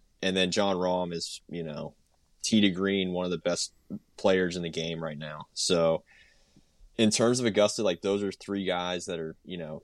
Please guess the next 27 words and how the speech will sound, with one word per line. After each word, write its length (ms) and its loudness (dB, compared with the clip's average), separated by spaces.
they 140 4
keep 260 -2
flopping 540 0
in 140 0
the 80 0
world 240 2
rankings. 340 -4
Like, 140 0
one's, 360 -2
one's 280 2
number 160 4
one 160 4
in 60 0
the 60 2
world 240 6
one 180 2
week, 240 0
the 80 -6
next 220 0
guy's 200 2
number 160 -2
one 120 0
in 40 -4
the 60 -4
world 240 -2
next 240 -6
week. 280 -10